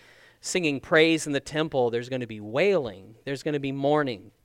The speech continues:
Uh, there's not gonna be enough living people to bury the slain because of the enemies that will be brought upon the nation." Uh,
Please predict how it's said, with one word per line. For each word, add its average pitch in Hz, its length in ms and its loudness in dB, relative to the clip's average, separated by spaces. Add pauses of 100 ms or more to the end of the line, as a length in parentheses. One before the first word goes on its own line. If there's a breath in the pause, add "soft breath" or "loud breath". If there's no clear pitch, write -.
(880)
Uh, 139 80 -6
there's 147 180 0
not 175 180 6
gonna 180 100 -2
be 160 120 2
enough 151 200 0
living 165 460 0
people 165 320 -4
to 143 120 -8
bury 143 380 0
the 117 120 -10
slain 120 760 -8
because 120 400 -8
of 107 80 -14
the 123 160 -12
enemies 123 420 -10
that 92 100 -12
will 95 60 -16
be 110 140 -12
brought 110 360 -8
upon 113 280 -12
the 107 80 -12
nation." 110 480 -14 (1700 soft breath)
Uh, - 420 -18